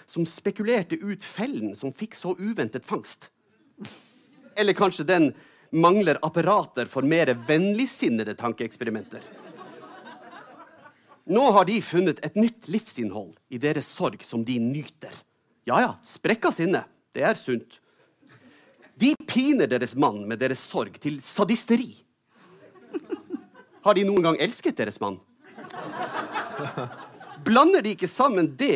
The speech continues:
og det fullendte ekteskapet som han ga deg en sånn nydelig rolle i? Det kan tenkes at det ikke bare var tilfeldig erotikk han søkte hos en annen kvinne. Har de noen gang hørt om en som sa,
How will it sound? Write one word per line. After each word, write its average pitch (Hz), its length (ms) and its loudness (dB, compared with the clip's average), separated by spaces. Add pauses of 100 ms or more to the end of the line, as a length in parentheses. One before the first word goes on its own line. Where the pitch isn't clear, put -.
og 127 80 -2
det 151 120 0
fullendte 214 560 0
ekteskapet 120 680 -4
som 127 160 -2 (320)
han 220 180 6 (100)
ga 214 280 6
deg 120 160 -2
en 120 80 -4
sånn 147 180 2
nydelig 180 420 0
rolle 151 300 -4
i? 104 80 -16 (960)
Det 180 100 0
kan 202 160 4 (220)
tenkes - 360 0
at 156 120 0
det 196 100 0
ikke 277 180 -2
bare 233 240 2
var 113 280 -2
tilfeldig 139 600 -4
erotikk 123 520 -6 (160)
han 113 120 -6
søkte 113 320 -6
hos - 80 -12
en 107 120 -6
annen 98 120 -10
kvinne. 104 280 -14 (1600)
Har 262 160 6
de 240 120 0
noen 202 240 4
gang 143 160 0
hørt 135 160 -4
om 107 120 -2
en 110 120 -2
som 101 160 -8
sa, 98 300 -2